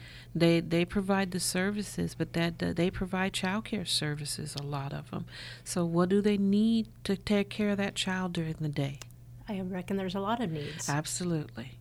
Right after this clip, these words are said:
Speaker 2: Mm-hmm.
Speaker 1: Absolutely. Everything from crayons to, to magic markers to blankets.
Speaker 2: Mm-hmm. And diapers and
Speaker 1: And,
Speaker 2: food and all
Speaker 1: thank
Speaker 2: kinds
Speaker 1: you.
Speaker 2: of
Speaker 1: All,
Speaker 2: stuff.
Speaker 1: all kinds of things that, that we take for granted, and we're, we're,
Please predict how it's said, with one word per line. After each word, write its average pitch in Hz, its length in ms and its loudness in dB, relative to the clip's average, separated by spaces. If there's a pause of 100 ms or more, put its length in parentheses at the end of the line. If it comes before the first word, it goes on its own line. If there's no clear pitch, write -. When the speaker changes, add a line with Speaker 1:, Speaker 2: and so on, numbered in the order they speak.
Speaker 2:
Mm-hmm. 202 200 0
Speaker 1:
Absolutely. 151 760 0
Everything 147 420 0
from 127 200 -4
crayons 175 880 0
to, 147 260 0 (460)
to 143 140 2
magic 170 420 2
markers 170 880 2 (240)
to 156 160 2
blankets. 143 800 -4 (100)
Speaker 2:
Mm-hmm. 214 420 2 (200)
And 180 140 -2
diapers 175 420 0
and 170 120 4
Speaker 1:
And, - 60 -10
Speaker 2:
food 247 440 0
and 190 120 -4
all 208 80 0
Speaker 1:
thank 214 200 8
Speaker 2:
kinds - 80 0
Speaker 1:
you. 370 140 6
Speaker 2:
of - 100 4
Speaker 1:
All, 196 220 12
Speaker 2:
stuff. - 100 4
Speaker 1:
all 196 180 8
kinds 208 380 6
of 202 120 4 (360)
things 180 300 4
that, 175 220 4
that 175 220 4
we 180 180 4
take 185 300 0
for - 80 -4
granted, 202 440 4
and 170 140 2
we're, 170 200 4 (100)
we're, 175 380 6